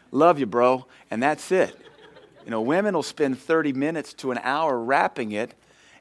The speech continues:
and, and then the women will open it and go, "Oh, it's so beautiful." Ah. And, and the women, they'll unwrap it with a pocket knife very nicely, and they'll unfold the tissue to be folded aside and recycled later and save the ribbon because that meant just as much as whatever's in here. And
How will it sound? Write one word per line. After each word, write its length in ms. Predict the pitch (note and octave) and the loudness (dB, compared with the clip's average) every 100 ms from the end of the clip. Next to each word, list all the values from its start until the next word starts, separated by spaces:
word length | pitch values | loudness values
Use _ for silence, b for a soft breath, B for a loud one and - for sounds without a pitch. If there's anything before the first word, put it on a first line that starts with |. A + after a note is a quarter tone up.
| - | -4
and, 200 | B2 C3 | -4 -2
and 140 | C3 | -2
then 140 | C#3 C#3+ | 0 0
the 60 | C3+ | 0
women 240 | D3+ D#3 | 0 2
will 80 | C#3 | 0
open 320 | C3 F3 D#3 | 0 0 -2
it 60 | B2+ | -2
and 80 | B2 | -4
go, 120 | C3+ - | -4 0
"Oh, 580 | A4 A4+ A#4 B4+ B4 A4+ | 2 4 4 4 4 4
it's 120 | A4 | 2
so 300 | - B4+ A#4+ | 4 4 4
beautiful." 480 | A#4 A#4+ B4 B4+ C5 | 2 4 4 4 2
Ah. 420 | C5 A#4 - - | 2 2 0 -6
And, 240 | - - B2+ | -8 -10 -8
and 60 | B2 | -2
the 120 | C3 | 0
women, 320 | C#3+ F#3 E3+ | 2 2 2
they'll 200 | D3 F3+ D3 | 2 2 2
unwrap 440 | C#3+ B2+ C3 C3 | -2 2 2 0
it 60 | - | -4
with 160 | A#2 | -6
a 40 | G#2+ | -4
pocket 360 | - C3+ - | -2 -2 -2
knife 180 | B2 A2+ | -4 -2
very 160 | B2+ B2+ | -2 -2
nicely, 360 | B2 B2 C3+ B2+ | -2 -4 -6 -6
and 120 | A#2 | -4
they'll 180 | B2 A#2+ B B - | -4 -4 B B -4
unfold 440 | B2+ A#2+ C#3 C3+ | -4 -2 -2 -2
the 60 | A#2 | -4
tissue 400 | - D#3 - A#2 | -6 -6 -4 -6
to 100 | G2+ | -6
be 120 | A2 | -6
folded 360 | - B2+ A#2 | 0 0 0
aside 400 | A2 - A#2+ A#2+ | -6 -2 0 2
and 180 | A#2 G#2 | 0 -6
recycled 760 | G#2 A2+ A#2 - A#2 A#2+ A2+ G#2 | -8 -6 -6 -4 -4 -4 -6 -4
later 320 | A#2 A#2 A2+ B B | -4 -2 -4 B B
and 180 | - G2+ | -12 -12
save 280 | - B2+ B2 | -4 -2 -2
the 80 | A#2 | -2
ribbon 360 | A#2+ B2+ B2 | 0 0 0
because 380 | A#2 A2+ A#2+ G#2+ - | -4 -4 -6 -6 -8
that 300 | C3 C3 C#3+ | -2 -2 -2
meant 220 | C#3+ C#3+ | -4 -6
just 240 | C#3 D#3+ E3+ | -4 -4 -4
as 100 | D3 | -4
much 300 | D#3+ G3 - | -2 -2 -2
as 80 | D#3 | -4
whatever's 500 | F#3+ G#3 F#3+ F3 F#3+ | -2 -2 -4 -6 -2
in 160 | G#3+ | -2
here. 240 | G#3 E3+ E3 | 0 -2 -2
And 140 | B2 | -6